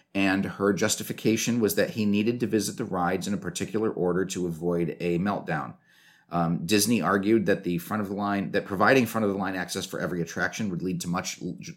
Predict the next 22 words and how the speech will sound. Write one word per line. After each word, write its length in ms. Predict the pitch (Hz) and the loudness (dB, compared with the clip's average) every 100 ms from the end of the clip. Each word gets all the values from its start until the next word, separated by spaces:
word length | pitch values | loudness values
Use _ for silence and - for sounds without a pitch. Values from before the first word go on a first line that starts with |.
| - | -8
uh, 220 | 82 80 | -4 -4
much 300 | - 95 110 - | -2 0 0 -2
longer 400 | 90 98 101 95 | 0 2 4 2
general 460 | 90 92 104 90 | 0 -2 0 0
lines, 640 | 85 87 92 98 95 - _ _ _ | 0 0 -2 -2 -4 -8 _ _ _
sorry, 340 | - - - - - _ | -6 0 0 0 -8 _
much 220 | - 120 - | 0 2 4
longer 300 | 113 101 95 | 2 4 2
lines 340 | 87 95 101 | 2 2 0
for 100 | - | -2
the 100 | 82 | -4
general 320 | 80 85 80 | -2 -4 -4
public. 460 | 76 92 92 123 - - - - _ | -6 -2 2 2 0 -10 -20 -20 _
Um, 580 | 82 85 85 80 80 - _ 85 | -6 -4 -2 -2 -4 -6 _ -4
and, 500 | 87 85 85 80 85 | -2 0 -2 -2 -2
uh, 300 | 82 82 80 | 0 0 -4
the 200 | 85 87 | -4 -4
judge, 640 | 76 - 90 98 110 95 - 76 | -4 -2 0 2 0 -2 -6 -6
Judge 300 | 92 87 85 | -4 -2 -2
Ann 240 | 87 87 | -4 -4
Conway, 480 | 87 87 90 90 87 | -6 -6 -4 -2 -2
agreed, 640 | 87 78 90 98 123 139 | -4 -4 0 2 2 0